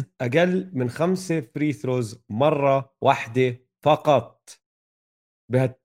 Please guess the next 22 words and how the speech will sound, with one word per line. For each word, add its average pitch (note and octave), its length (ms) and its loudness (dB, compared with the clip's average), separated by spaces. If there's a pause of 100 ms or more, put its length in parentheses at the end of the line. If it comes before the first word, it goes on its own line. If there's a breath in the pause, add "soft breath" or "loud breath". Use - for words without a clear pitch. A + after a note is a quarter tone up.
بهال A#2+ 280 2
خمسة C#3+ 280 -2
وأربعين C3 300 0
مباراة C3+ 360 4
اللي B2+ 120 -2
مسجل A#2+ 340 -4
فيهم B2+ 380 -2
ثلاثين A#2 440 -2
نقطة A#2 320 -2
أو B2 120 2
أكتر. - 420 -4 (460)
جيمس F#3 360 6
هاردن D#3 680 6 (160)
لعبته E3 440 4
الفري G3+ 300 2
ثروز. A2 360 -2 (300)
هذا A3+ 300 8
الشخص - 460 0
اللي C3+ 140 -2
كنا F#3+ 280 0
عم D#3+ 200 0
نحضره، C3 580 0